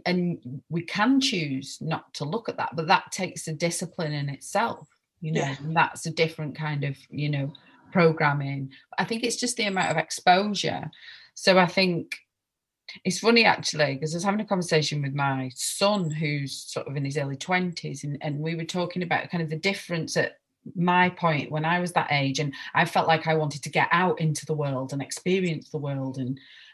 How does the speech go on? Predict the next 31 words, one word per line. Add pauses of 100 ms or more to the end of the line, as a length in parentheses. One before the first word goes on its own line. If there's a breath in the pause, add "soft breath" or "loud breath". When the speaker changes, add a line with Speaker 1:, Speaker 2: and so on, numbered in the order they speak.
Speaker 1:
you
know,
and
he's
sort
of
saying,
"Well,
I
just
feel
like
I
want
to
retreat
from
it
'cause
it's
coming
in
Speaker 2:
Yeah.
Speaker 1:
at
me," (520 soft breath)
you
know?
Speaker 2:
Yeah.
Speaker 1:
<laughs> (400 loud breath)
So,
like,